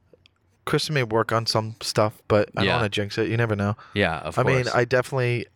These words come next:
Speaker 1: uh, uh, you know, I, I'm smart enough to, like, you know, also, like, take advantage of situations I'm in. I,
Speaker 2: Yeah.
Speaker 1: I'm fine to be a Scottie Pippen for a few years.
Speaker 2: Hey, man, Scottie Pippen was
Speaker 1: Has
Speaker 2: Scottie
Speaker 1: six
Speaker 2: Pippen's whole
Speaker 1: rings.
Speaker 2: life, and he, and he's,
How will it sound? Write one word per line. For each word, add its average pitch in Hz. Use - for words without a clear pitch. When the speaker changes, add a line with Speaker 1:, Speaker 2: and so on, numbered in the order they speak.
Speaker 1:
uh, 117
uh, 90
you 131
know, 113
I, 110
I'm -
smart 135
enough 123
to, -
like, 104
you 117
know, 110
also, 113
like, 101
take 113
advantage 110
of 104
situations 107
I'm 101
in. 104
I, 110
Speaker 2:
Yeah. 156
Speaker 1:
I'm 113
fine 113
to 113
be 107
a 104
Scottie 101
Pippen 110
for 104
a 101
few -
years. 98
Speaker 2:
Hey, 120
man, 110
Scottie 113
Pippen 113
was 101
Speaker 1:
Has 113
Speaker 2:
Scottie 104
Speaker 1:
six 110
Speaker 2:
Pippen's 117
whole 107
Speaker 1:
rings. 98
Speaker 2:
life, 104
and 98
he, 101
and 95
he's, 92